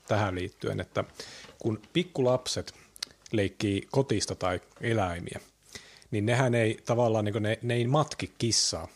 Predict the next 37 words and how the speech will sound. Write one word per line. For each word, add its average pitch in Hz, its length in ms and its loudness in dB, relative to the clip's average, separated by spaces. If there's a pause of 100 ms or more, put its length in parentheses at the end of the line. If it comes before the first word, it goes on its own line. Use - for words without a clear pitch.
kun 98 120 -6
ne 90 180 -4
leikkii 90 360 -6
kissaa. - 480 -4 (460)
Ne 110 100 0
ottaa 117 320 -2 (240)
kissamaisuuden 117 1700 0
olennaiset 117 840 2
piirteet 104 760 0 (280)
ja 101 240 0
elää 104 440 4 (140)
kissana. 92 580 0 (720)
Elikkä 110 280 2
se, 113 160 2
että 101 180 -4
se 95 160 -4 (100)
maukkuu 113 400 0
ja 101 80 2
kehrää 98 500 -2
ja 92 120 0
tekee 98 320 -4
niinku 98 160 -4
tavallaan 98 360 -2
kissamaisia 101 540 -4
juttuja. 113 480 -4 (320)
Ei 113 80 0
se 143 80 4
tee 170 160 2
sataprosenttisesti, 117 840 2
niinku, 110 160 -2
jos 123 160 -2
se 147 60 0
matkisi, 156 460 0
niin 101 60 -4
se 104 60 0
olisi 113 140 -2
ärsyttävää. 107 600 -6